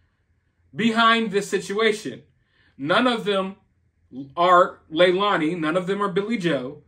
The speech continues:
Six or seven protesters, if that's what you want to call them, have been locked up and are arrested outside of this home for following up with this one person.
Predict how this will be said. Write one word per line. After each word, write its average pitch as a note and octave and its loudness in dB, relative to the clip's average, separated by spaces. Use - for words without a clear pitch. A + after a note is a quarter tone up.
Six - -4
or C4 0
seven A#3 0
protesters, - -4
if D3 -6
that's F3+ 2
what E3+ -6
you F3 -6
want D#3 -2
to C#3+ -4
call G3 2
them, A#2 -10
have A3 4
been F#3 -2
locked A3+ 2
up D3 -2
and F3 0
are E3+ 6
arrested A3 2
outside G3+ 0
of F3+ -6
this G#3 -4
home F#3 -4
for G3 0
following A3 4
up F#3+ 0
with F3 -6
this E3+ -4
one D#3+ -4
person. A#3 -4